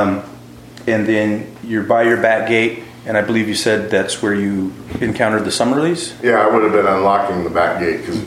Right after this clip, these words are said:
Speaker 2: we keep it locked, and I went straight out the back gate that day.
Speaker 1: Okay. And when you went out straight out on foot, in a vehicle, what was your mode of, of, uh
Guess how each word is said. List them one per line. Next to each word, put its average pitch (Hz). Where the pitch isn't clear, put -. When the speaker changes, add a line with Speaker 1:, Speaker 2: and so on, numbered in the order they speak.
Speaker 2:
we 80
keep -
it -
locked, 85
and 85
I 87
went 85
straight 87
out 85
the -
back 85
gate 82
that 76
day. 80
Speaker 1:
Okay. -
And 120
when 120
you 127
went 135
out 117
straight 120
out 107
on 107
foot, 165
in 123
a 110
vehicle, 135
what 127
was 123
your 110
mode 107
of, -
of, 98
uh 95